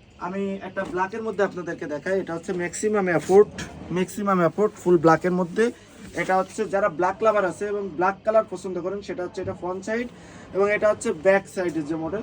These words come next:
ব্যাক সাইডটা। ফ্রন্ট সাইডে যেটা, সেটা হচ্ছে দেখতে পাচ্ছেন, আহ, আহ, সামনে কিন্তু হালকা একটু এমব্রয়ডারি করা থাকবে এবং হাতে কিন্তু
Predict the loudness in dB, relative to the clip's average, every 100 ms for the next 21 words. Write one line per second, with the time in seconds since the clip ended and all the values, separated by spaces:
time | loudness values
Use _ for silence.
0 | -8 -6 -6 -6 -6 -6 -4 -4 -4 -6
1 | -4 -2 4 4 4 2 2 2 2 0
2 | 0 0 2 2 0 -4 -4 -6 -20 -20
3 | -20 -20 -10 -4 -2 0 -2 -6 -4 -2
4 | 0 2 0 -4 -2 -2 -2 -6 -6 -4
5 | -4 -4 -2 -2 -2 2 0 0 0 0
6 | 0 -2 -4 -2 -2 -2 -2 0 0 -2
7 | -4 -4